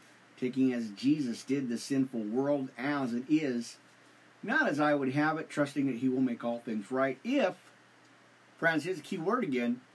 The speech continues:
if we surrender to his will. Amen.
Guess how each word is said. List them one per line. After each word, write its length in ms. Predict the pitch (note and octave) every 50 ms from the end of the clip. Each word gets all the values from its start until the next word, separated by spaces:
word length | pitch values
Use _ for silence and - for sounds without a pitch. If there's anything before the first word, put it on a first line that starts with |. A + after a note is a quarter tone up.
| - -
if 160 | D3+ D3+ D3+ - - - - - - -
we 140 | D3+ D3+
surrender 880 | C#3+ - - D3 D3 C#3+ D3 F3+ G#3 C4 E4+ D4+ G3+ D3 B2 A#2 B2+ C3+ - - - - - - - - - - - -
to 160 | - F#3+ E3+
his 240 | D#3 D#3 D3+ C#3 C#3+
will. 380 | F#3+ B3+ D4 A#3+ - - - - -
Amen. 380 | G#2 G#2 F#2 - - - -